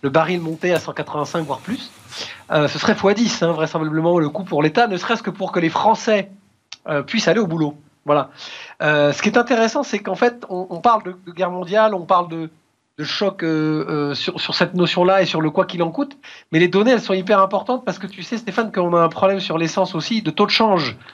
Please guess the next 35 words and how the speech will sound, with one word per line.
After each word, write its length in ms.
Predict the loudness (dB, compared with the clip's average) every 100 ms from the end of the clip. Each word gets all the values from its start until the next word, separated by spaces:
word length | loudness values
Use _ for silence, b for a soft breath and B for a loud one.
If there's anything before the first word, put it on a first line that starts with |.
| B B B -8
On 120 | 0
a 40 | 2
un 120 | 2
problème 340 | 2 2 4
entre 240 | 2 0 2
l'euro 400 | 4 4 2 0
qui 140 | -6
s'est 260 | -8 -4 0
vachement 320 | -2 0 -2
déprécié 460 | -2 -2 -2 -2
ces 100 | 0
dernières 360 | 2 4 4 2
années, 260 | 2 2 0
donc 240 | -2 -6
aujourd'hui, 380 | -6 -4 -2 -2
on, 220 | -2 -4
on 40 |
subit 420 | -4 -2 2 4 4
aussi, 400 | 2 0 0 B B _ _ 0
tu 80 |
vois, 160 | 2 2 B B
je, 140 | -6 -4 -4
on 180 | -2 2
va 80 | 2
pas 80 | 2
rentrer 240 | 0 0
là-dedans, 300 | 0 2 0
mais 120 | 0 -4
on, 80 | -10 -8
on 80 | -10
subit 380 | -8 -6 0 2
un 60 |
peu 400 | 0 -2 -4 -6 -14 -20 -16 0
un 100 | 0
cumul 480 | 2 0 2 0